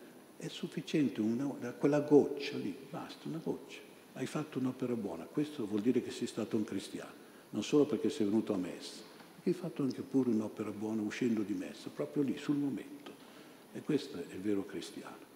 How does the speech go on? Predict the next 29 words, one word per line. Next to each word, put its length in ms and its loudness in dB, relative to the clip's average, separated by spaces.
che 100 2
fa 160 -2
l'opera 380 -2
buona 400 2
e 100 -6
che 140 8
è 20 10
misericordioso. 1000 4
"Ma 160 4
mi 140 10
ha 60 12
offeso, 720 6
ma 200 4
me, 220 10
me 160 8
l'ha 80 6
fatto 220 4
di 100 0
tutti 220 0
i 60 0
colori." 360 4
Sii 180 -6
misericordioso, 920 0
perdona. 560 -2
E 80 -10
se 140 -2
non 120 4
lo 60 4
fai, 320 0